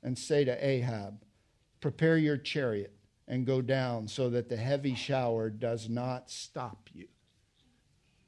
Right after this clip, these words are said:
Do you feel the faith factor?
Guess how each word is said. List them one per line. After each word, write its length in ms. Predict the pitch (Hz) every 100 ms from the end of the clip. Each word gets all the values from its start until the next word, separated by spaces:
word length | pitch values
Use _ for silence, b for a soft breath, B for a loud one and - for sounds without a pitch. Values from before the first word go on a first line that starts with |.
| _ _ _ _ _ _ _
Do 60 | 143
you 40 |
feel 220 | 135 175
the 100 | 170
faith 600 | 143 - 151 165 165 - - _
factor? 540 | - 160 156 - 214